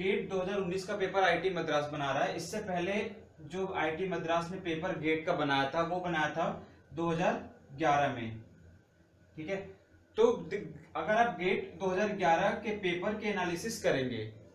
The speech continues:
और एनालिसिस करने के बाद आप आइडिया लगा सकते हो कि दो हज़ार उन्नीस का पेपर कैसा होगा।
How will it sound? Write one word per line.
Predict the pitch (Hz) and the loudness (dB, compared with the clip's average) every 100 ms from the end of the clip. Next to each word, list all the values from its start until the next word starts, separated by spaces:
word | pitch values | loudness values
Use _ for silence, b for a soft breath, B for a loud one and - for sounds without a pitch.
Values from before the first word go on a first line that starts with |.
| - | -4
और | 170 180 | -2 0
एनालिसिस | 196 196 220 - | 0 0 -2 -6
करने | 220 214 220 | -4 -4 -4
के | 220 | -2
बाद | 220 220 | 0 2
आप | 208 202 | 0 0
आइडिया | 185 185 196 | -2 0 0
लगा | 180 180 202 | 2 2 2
सकते | 208 - 214 202 | 0 -6 -4 -2
हो | 196 208 233 | -2 -2 -4
कि | |
दो | 190 190 | -4 -2
हज़ार | 185 196 202 | -2 0 0
उन्नीस | 180 175 185 202 | 0 -4 -4 -2
का | 196 | -2
पेपर | 160 139 151 208 - - - - - | -2 -2 -2 -2 -6 -16 -20 -20 -6
कैसा | 175 160 175 | -2 0 2
होगा। | 165 147 143 120 | 2 0 -2 0